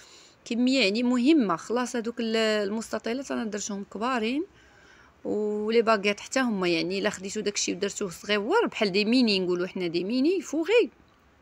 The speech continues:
والله الا غادي يخرج لكم تبارك الله.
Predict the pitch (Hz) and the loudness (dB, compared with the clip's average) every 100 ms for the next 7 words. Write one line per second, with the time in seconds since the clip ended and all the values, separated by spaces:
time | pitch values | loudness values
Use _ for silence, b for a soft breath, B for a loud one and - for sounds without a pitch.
0 | _ _ - 202 196 202 247 240 226 214 | _ _ -10 -2 2 2 2 0 -2 -4
1 | 208 196 220 254 262 269 _ B B B | -4 -4 -4 0 0 -2 _ B B B
2 | B B B - 214 233 - 220 160 165 | B B B -4 0 0 -2 -4 -4 -6